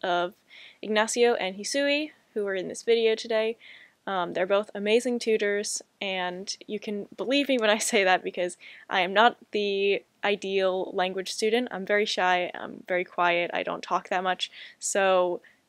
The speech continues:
they are amazing. They have encouraged me to speak and make mistakes, and, um,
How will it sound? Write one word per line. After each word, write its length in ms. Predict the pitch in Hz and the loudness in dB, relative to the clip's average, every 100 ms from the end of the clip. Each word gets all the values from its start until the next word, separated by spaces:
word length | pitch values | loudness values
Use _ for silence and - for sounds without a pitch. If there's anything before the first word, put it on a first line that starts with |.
| _ _ | _ _
they 120 | 214 233 | 4 4
are 100 | 226 | 4
amazing. 580 | 214 196 202 190 190 - | 2 -2 -2 -4 -6 -6
They 160 | 196 202 | -6 -4
have 160 | 196 - | -6 -8
encouraged 580 | 196 - 240 226 220 | -8 -4 2 2 2
me 220 | 220 208 208 | -2 -2 -4
to 100 | - | -6
speak 500 | - - 226 202 - | -8 -6 -4 -4 -6
and 100 | 196 | -6
make 200 | 196 185 | -4 -6
mistakes, 560 | 196 - 190 185 180 - | -8 -4 -2 -2 -4 -10
and, 320 | 175 165 170 - - - - - | -10 -10 -12 -18 -20 -20 -20 -12
um, 460 | - - - - | -10 -10 -12 -16